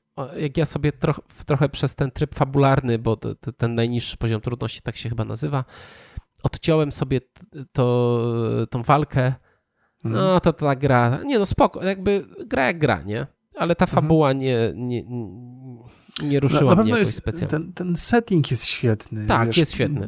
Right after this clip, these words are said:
Speaker 1: tak,
Speaker 2: no,
Speaker 1: tak,
Speaker 2: odkrywanie
Speaker 1: tak.
Speaker 2: tego świata, co tam się stało, jest, już jest o historią samą w sobie, natomiast ta opowieść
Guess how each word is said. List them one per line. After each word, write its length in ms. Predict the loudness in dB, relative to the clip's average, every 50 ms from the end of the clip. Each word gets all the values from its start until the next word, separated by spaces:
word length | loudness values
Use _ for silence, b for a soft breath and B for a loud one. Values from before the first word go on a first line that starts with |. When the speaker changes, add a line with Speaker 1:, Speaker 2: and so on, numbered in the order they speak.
| -4 -2
Speaker 1:
tak, 140 | 0 2 2
Speaker 2:
no, 80 | 2
Speaker 1:
tak, 80 | 2 2
Speaker 2:
odkrywanie 440 | 2 0 2 0 0 2 2 2 2 0
Speaker 1:
tak. 60 | 0
Speaker 2:
tego 160 | 0 -2 -2
świata, 300 | 0 0 0 2 2 0
co 100 | 0 -2
tam 140 | -4 -4 -2
się 120 | -2 -2
stało, 300 | 0 0 2 2 2 2
jest, 280 | 2 2 0 0 -2 -2
już 360 | -6 -6 -4 -4 -2 -2 0
jest 160 | -2 -2 -2
o 80 | -4 -2
historią 360 | -2 -2 0 0 0 0 0
samą 260 | -2 -2 -2 -2 -2
w 60 | 0
sobie, 300 | 2 2 2 2 2 -2
natomiast 400 | -2 -2 -4 -4 -4 -4 -4 0
ta 80 | 0 0
opowieść 460 | 0 0 -2 0 0 -2 -2 -4 -8